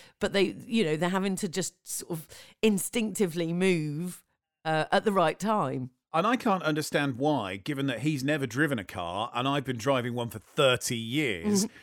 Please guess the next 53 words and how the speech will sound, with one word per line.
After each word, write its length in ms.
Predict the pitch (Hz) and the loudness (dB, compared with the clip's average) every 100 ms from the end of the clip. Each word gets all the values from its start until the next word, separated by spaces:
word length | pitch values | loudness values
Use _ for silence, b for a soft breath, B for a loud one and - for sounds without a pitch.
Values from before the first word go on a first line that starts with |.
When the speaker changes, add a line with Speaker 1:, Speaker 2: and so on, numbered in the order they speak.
| B | B
Speaker 2:
he 200 | - 170 | -2 0
was 160 | 151 160 | 0 -2
still 320 | - 185 175 | 0 2 2
better 420 | 143 165 170 139 | 2 2 2 2
at 120 | 196 - | 0 0
the 60 | |
driving 420 | 180 233 - 226 | -2 2 2 2
Speaker 1:
<laughs> 0 | |
Speaker 2:
games 360 | 185 151 131 135 | 4 6 6 2
than 140 | 180 | -2
I 200 | 233 247 | 2 4
was. 360 | 196 123 107 - | 4 0 -2 -6
It's 180 | 175 - | -8 -6
just 240 | 370 - | -6 -6
not 380 | 359 359 339 240 | 4 10 10 8
fair. 320 | - 311 330 | 2 2 4
Speaker 1:
Because 320 | 269 - 320 277 | 2 4 4 6
you 140 | 330 | 4
were 80 | 339 | 4
trying 240 | 320 285 | 2 2
to 80 | 269 | 2
stick 280 | - 302 - | 0 0 0
to 100 | 285 | 0
the 100 | 254 | 0
speed 460 | - 311 320 302 208 | 0 2 4 4 2
limit. 380 | 165 139 - - | 2 0 -6 -2
That's 240 | 233 - | 0 2
what 160 | 254 - | 0 2
it 260 | 233 190 | 0 0
is. 320 | 220 196 180 - | -2 -2 -6 0
Speaker 2:
Is 160 | 139 135 | 2 4
that 140 | 143 | 4
what 120 | 131 | 4
it 80 | 120 | 0
is? 280 | 117 110 110 | 0 -2 -2
I 140 | 143 151 | 4 4
was 160 | 147 | 4
following 320 | - 147 135 127 | 4 4 4 0
the 120 | 123 | 0
highway 300 | 135 127 120 | 2 2 0
code. 300 | 135 120 117 | 2 2 4
Yeah, 140 | 147 | 2
I'm 80 | 156 | 2
gonna 160 | 160 151 | 0 0
use 340 | 151 147 104 | 2 0 0
that 240 | 113 107 | -2 0
as 160 | 117 110 | -4 -6
my 160 | 120 113 | -6 -6
get 340 | 113 117 - | -4 -4 -4
out 300 | 113 104 107 | -6 -6 -8
as 160 | 117 - | -10 -12
to 120 | 117 | -12
why 480 | 113 113 110 226 | -8 -4 0 0